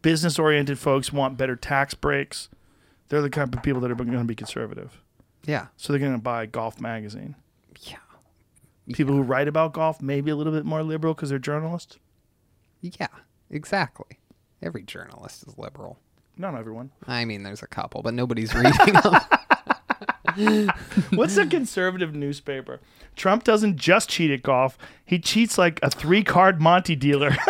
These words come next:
Speaker 1: He throws it, boots it, and moves it. He lies about his lies. He fudges and foozles and fluffs. Uh, at Winged Foot, where Trump is a member, the caddies get so, got so used to seeing him kick his ball back onto the fairway,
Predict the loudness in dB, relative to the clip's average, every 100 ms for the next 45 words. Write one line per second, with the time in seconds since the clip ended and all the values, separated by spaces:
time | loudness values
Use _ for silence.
0 | 6 6 6 4 6 2 2 -2 -4 4
1 | 6 6 6 8 8 8 6 4 4 -8
2 | -2 6 6 6 4 4 6 4 6 6
3 | 4 0 -2 -4 2 6 8 8 8 6
4 | 4 6 6 6 6 6 2 0 -8 -12
5 | 0 0 4 6 6 6 6 6 2 0
6 | 0 2 4 2 2 0 -2 4 4 4
7 | -2 -12 -14 -20 -20 -20 _ _ _ 0
8 | 0 2 0 2 2 4 4 2 4 4
9 | 4 2 0 0 2 2 2 0 2 2
10 | 2 0 0 -6 0 2 4 4 2 0
11 | 0 0 0 -4 -8 -8 -4 2 2 2
12 | 2 4 4 0 -2 -2 0 2 0 0
13 | 0 2 0 4 4 6 4 0 -2 4
14 | 4 4 0 2 -2 2 4 6 4